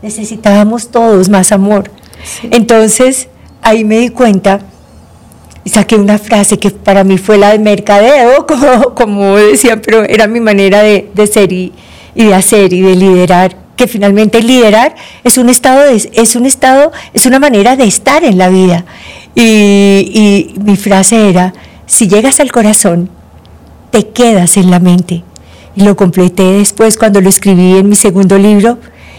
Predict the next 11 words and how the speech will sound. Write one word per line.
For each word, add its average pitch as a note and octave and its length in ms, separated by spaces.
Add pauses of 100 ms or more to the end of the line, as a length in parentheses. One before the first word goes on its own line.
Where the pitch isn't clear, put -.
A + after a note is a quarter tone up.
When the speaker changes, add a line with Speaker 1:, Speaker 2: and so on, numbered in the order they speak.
Speaker 1:
"Y G#3+ 60
si A3 140
conquistas F#3+ 680
con G3+ 180
el G3 80
sabor, G3 460 (500)
dejas A#3 640
la A3 180
ilusión A3 640
de G#3+ 100
volver. G#3+ 600